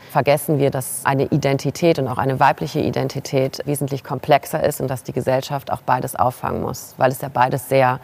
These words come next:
wichtige Rollen sind, die in dieser Gesellschaft abgebildet werden. Dass das zusammengeführt wird,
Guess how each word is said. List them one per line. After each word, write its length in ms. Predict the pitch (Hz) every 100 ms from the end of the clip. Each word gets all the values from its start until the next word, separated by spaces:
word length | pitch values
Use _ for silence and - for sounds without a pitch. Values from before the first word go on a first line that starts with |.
| -
wichtige 380 | 151 175 - 139
Rollen 380 | 123 131 127 127
sind, 220 | 127 123
die 60 | 120
in 80 |
dieser 240 | 127 127 123
Gesellschaft 540 | 123 123 120 123 -
abgebildet 580 | 127 - - 113 - -
werden. 220 | 113 127
Dass 180 | 135 123
das 300 | 135 - - - -
zusammengeführt 880 | - 139 135 180 165 - 151 147 -
wird, 260 | 143 135